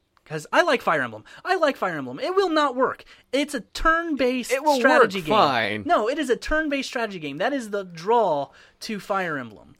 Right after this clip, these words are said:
Speaker 2: It'll
Speaker 1: The
Speaker 2: work
Speaker 1: story
Speaker 2: fine.
Speaker 1: and the turn-based strategy.
Speaker 2: Maybe if you die in this one, that you just can't play that character anymore. That'd be kinda funny.
Speaker 1: You can do that in the
Speaker 2: That's
Speaker 1: actual
Speaker 2: what I'm saying.
Speaker 1: games.
Speaker 2: Implement permadeath.
Speaker 1: Ugh.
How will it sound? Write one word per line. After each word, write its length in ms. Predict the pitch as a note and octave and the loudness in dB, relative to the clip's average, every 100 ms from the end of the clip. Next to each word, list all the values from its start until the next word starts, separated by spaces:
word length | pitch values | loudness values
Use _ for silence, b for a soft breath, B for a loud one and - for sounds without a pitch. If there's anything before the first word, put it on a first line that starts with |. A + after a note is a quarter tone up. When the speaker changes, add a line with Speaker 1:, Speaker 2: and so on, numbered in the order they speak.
| - | -2
Speaker 2:
It'll 220 | C4 C#4 | 2 2
Speaker 1:
The 80 | E3 | 4
Speaker 2:
work 200 | E3 F3+ | 4 6
Speaker 1:
story 280 | A#3 C4+ D4 | 4 4 2
Speaker 2:
fine. 380 | - A3+ A2 - | 2 0 0 -2
Speaker 1:
and 100 | - | -4
the 60 | |
turn-based 640 | G#3+ - A3 A3+ G3 F#3+ - | -8 -6 -4 -4 -4 -6 -6
strategy. 480 | - D#3+ B2+ A2 G2 | -6 -6 -6 -10 -4
Speaker 2:
Maybe 240 | F3 A#3+ | 0 0
if 80 | G#3 | -2
you 80 | G3+ | 0
die 200 | F3 F#3 | 4 4
in 80 | D#3+ | 2
this 160 | E3+ | 0
one, 160 | D3 B2 | -2 -4
that 100 | B2 | -4
you 120 | C3+ | -6
just 140 | B2 - | -6 -4
can't 140 | C3+ | -2
play 100 | B2+ | 0
that 120 | A2 | 0
character 260 | A#2 A#2 A2 | -2 -6 -6
anymore. 280 | F#2+ F#2 F2 | -10 -10 -12
That'd 100 | - | -14
be 80 | G#2+ | -12
kinda 160 | G2+ E2+ | -10 -10
funny. 220 | F#2 F#2 E3 | -10 -10 -8
Speaker 1:
You 160 | F3 G#3 | -6 -2
can 120 | A#3 | -2
do 140 | A#3 | 0
that 220 | B3 B3+ | 0 0
in 100 | B3 | -2
the 200 | A#3+ A#3+ B3 - _ _ _ _ _ | -4 -2 -4 -6 _ _ _ _ _
Speaker 2:
That's 120 | G3+ | -4
Speaker 1:
actual 120 | D4+ C#3+ | -2 0
Speaker 2:
what 60 | |
I'm 20 | |
saying. 240 | F3+ E3+ B2 | 4 4 2
Speaker 1:
games. 240 | A2+ - F2+ | -8 -14 -8
Speaker 2:
Implement 480 | C3 C#3+ C#3+ D3+ D#3 | -4 -2 0 0 0
permadeath. 440 | D#3 F#3 B2+ A2 - _ _ | 0 0 0 -2 -4 _ _
Speaker 1:
Ugh. 200 | D#3+ B2+ | -12 -10